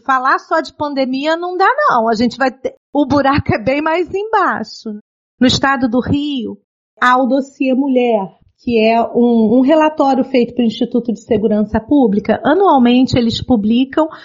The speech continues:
sobre os dados de violência de gênero do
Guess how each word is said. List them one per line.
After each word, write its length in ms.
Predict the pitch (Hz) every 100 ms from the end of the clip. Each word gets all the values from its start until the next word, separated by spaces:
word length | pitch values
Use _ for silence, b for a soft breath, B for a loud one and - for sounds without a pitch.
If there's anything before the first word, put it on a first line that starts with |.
| B
sobre 320 | - 277 247
os 140 | 294 220
dados 380 | 247 254 262 240
de 120 | 294
violência 840 | 285 254 240 247 269 285 - 320
de 160 | - 285
gênero 540 | 214 240 240 254 302 -
do 520 | 220 330 427 440